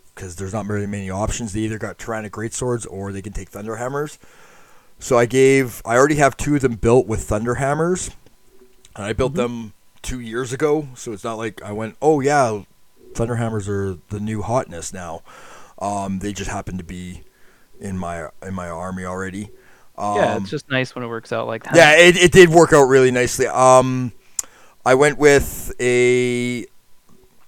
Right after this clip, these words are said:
Speaker 1: a Spartan. They're gonna be going in a Spartan. Um, the,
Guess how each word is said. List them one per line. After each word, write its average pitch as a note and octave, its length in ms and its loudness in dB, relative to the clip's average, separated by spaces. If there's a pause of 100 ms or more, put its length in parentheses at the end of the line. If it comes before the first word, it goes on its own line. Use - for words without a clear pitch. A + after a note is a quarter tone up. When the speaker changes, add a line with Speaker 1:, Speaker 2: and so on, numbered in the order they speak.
(240)
Speaker 1:
a G#2+ 200 -6
Spartan. C#3 500 0 (280)
They're A2 120 -6
gonna A2+ 160 -2
be A2+ 80 -8
going A2+ 200 -2
in A#2 60 -8
a A#2 60 -8
Spartan. A#2+ 460 -6 (520)
Um, G2+ 800 -4
the, G2+ 840 -8